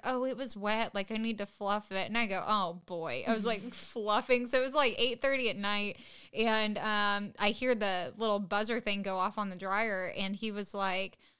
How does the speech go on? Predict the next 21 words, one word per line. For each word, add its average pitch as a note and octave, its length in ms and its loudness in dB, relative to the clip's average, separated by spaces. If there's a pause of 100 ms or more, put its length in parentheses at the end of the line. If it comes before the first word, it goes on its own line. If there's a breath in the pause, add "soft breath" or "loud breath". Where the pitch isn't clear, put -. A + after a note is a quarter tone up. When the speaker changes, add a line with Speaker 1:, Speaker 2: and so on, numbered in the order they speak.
(340 soft breath)
Speaker 1:
"Okay, B3+ 400 2
the A3+ 140 -4
laundry's C4 560 0
done." A3+ 320 0
And G#3+ 120 -2
I G3 160 0
was G3+ 180 -4
Speaker 2:
<laughs> - 0 -
Speaker 1:
like, F#3+ 380 -2
"Yeah, D4 440 6
it E4 40 2
is. F#4+ 420 2
We're C4+ 180 4
gonna C#4+ 220 4
go C4 160 4
put E4 160 2
it D#4 100 0
up D#4+ 120 4
together." G#4+ 220 0
<laughs> A4+ 720 4
I B4+ 60 4